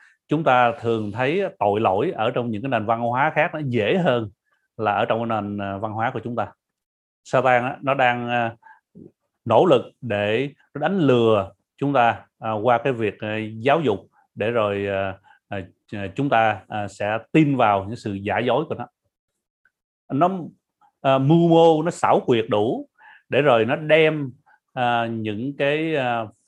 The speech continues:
phong tục, những cái văn hóa vào trong cái nền giáo dục bằng việc nó cho rằng, à, giáo viên á, có cái thẩm quyền, à, cao hơn là, là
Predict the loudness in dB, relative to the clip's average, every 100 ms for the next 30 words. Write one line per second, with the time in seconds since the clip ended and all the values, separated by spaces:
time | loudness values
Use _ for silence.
0 | _ 2 2 0 0 -2 -6 -4 0 0
1 | 0 2 4 4 0 0 2 4 2 0
2 | -4 -4 -4 -6 -6 -4 -4 -4 -2 -2
3 | 0 -2 -6 _ -20 _ -6 -4 -2 -2
4 | -2 -4 -10 -2 0 0 -2 -6 -14 _
5 | _ _ -10 -8 -8 -8 0 2 4 4
6 | 2 -2 -4 -2 -2 -2 -8 -8 0 2
7 | 2 -2 -12 _ -12 -12 -4 0 2 2
8 | 0 -2 -2 -4 -2 -4 -8 -12